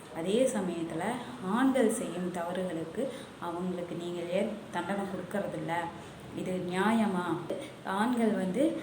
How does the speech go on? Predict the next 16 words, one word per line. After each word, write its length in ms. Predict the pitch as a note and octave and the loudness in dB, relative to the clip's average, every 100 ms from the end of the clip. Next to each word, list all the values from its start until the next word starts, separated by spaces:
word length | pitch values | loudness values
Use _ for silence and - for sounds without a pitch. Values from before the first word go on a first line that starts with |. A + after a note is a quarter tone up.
| - - | -8 -8
அஹ், 160 | F3+ F3+ | -6 -2
தன் 280 | G3 F#3 F#3 | 0 2 2
மனைவியை 500 | F#3 F#3+ A#3 A#3+ A3+ G#3+ | 2 4 4 4 4 4
தவிர்த்து 320 | F#3+ F#3 A#3+ | 0 0 0
மற்ற 380 | A3+ F3+ F3 F#3 F3 | 0 0 0 -2 0
எந்த 300 | F3+ G3+ A3 | 2 4 4
பெ-, 220 | A3 F3+ | 4 -2
எல்லா 320 | F3 F#3 A3 A#3+ | 0 2 2 2
பெண்களையும் 640 | A3+ G3+ G#3 G#3 G#3+ F#3 | 2 4 4 6 6 4
இழிவாக 520 | F#3+ A#3+ A#3+ A3 G#3+ | 4 4 4 4 2
பார்க்கும் 460 | G#3+ F3+ F3+ - F3 | 0 0 0 -2 -4
ஆண்களுக்கு 500 | F3 F3+ F3+ F3+ E3+ | -2 0 0 0 -2
ஏன் 200 | E3+ C4+ - - - - | 0 0 0 -6 -8 2
தண்டனையை 540 | G3+ G3+ A#3 A3 G3+ A3+ | 4 6 6 6 4 2
கொடுக்காமல் 560 | F#3+ F#3 G3+ F#3 F#3 | 0 -2 -2 -2 0
இருக்கீங்க 420 | F3+ E3 - D#3+ | 0 -2 -4 -2